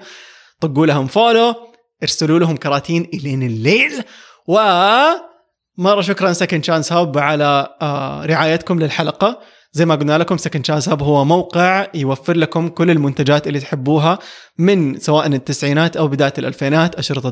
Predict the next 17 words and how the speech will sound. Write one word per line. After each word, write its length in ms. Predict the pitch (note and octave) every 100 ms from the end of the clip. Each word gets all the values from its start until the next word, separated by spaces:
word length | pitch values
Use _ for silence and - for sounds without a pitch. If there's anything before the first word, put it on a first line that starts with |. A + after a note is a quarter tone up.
| A#2+
فيديو، 340 | F3 F3 G3
دي 160 | E3+ C3
في 120 | B2+
ديز، 280 | C#3+ F#3 D3
بلورايز، 600 | C3 F3 E3 D#3 D#3+ D#3 - - - -
منتجات 640 | E3+ F3+ F3 D3+ D#3+ D#3+ -
تحبوها. 640 | D3+ A#2 D#3 D3 C#3+ C#3 - - -
آه، 300 | D3 C#3 C3+
أحيانًا 300 | C3+ E3+ F#3
حتى 320 | F3 E3 E3 D3
يعرضوا، 680 | D3 D#3 D#3 C3 B2+ B2
آه، 260 | A#2+ A#2+ B2 - _ -
إيش 100 | -
يسموها 380 | C4+ G#3+ D#3 D3+
هذه 80 | C3
الأشياء؟ 360 | B2 B2+ C#3+
الجادجتس، 720 | C3+ B2+ E3 C#3 B2 - -